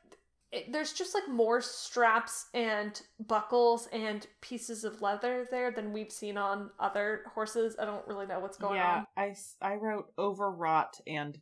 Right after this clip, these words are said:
Speaker 2: very busy.
Speaker 1: <laughs> Damn, fucking destroyed.
Speaker 2: <laughs> Twenty-three is a chestnut with a right front half cannon and a left hind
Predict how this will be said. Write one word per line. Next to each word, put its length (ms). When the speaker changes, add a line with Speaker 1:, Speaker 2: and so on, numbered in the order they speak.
Speaker 2:
very 300
busy. 580
Speaker 1:
<laughs> 60
Damn, 400
fucking 420
destroyed. 1120
Speaker 2:
<laughs> 840
Twenty-three 1400
is 600
a 240
chestnut 560
with 140
a 200
right 320
front 300
half 240
cannon 440
and 120
a 120
left 480
hind 460